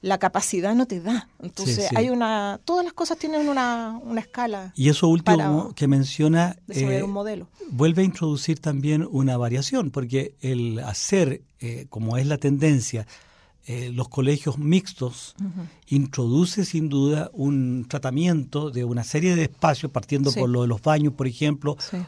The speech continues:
Speaker 2: o los, los espacios de camarines para las actividades deportivas, una cuestión que no está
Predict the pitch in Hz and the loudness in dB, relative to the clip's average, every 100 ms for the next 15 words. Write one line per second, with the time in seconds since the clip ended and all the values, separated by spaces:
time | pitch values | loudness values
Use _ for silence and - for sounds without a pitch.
0 | - 135 139 127 127 117 107 - 131 113 | -8 -2 0 2 0 -2 -4 -4 -4 -4
1 | 104 117 101 - 131 - 120 120 110 127 | -4 -6 -4 -4 -2 -2 -2 -2 -2 -2
2 | 113 120 160 156 139 - 120 120 117 113 | 0 2 2 2 0 -4 -6 -4 -4 -2
3 | 120 113 131 127 139 135 123 151 156 160 | -4 -4 -2 0 0 -2 -6 -4 -4 -4
4 | - - _ 160 160 151 - 160 156 - | -14 -20 _ 0 0 -2 -4 -2 -2 -2
5 | 143 135 - 156 | -4 -4 -2 -4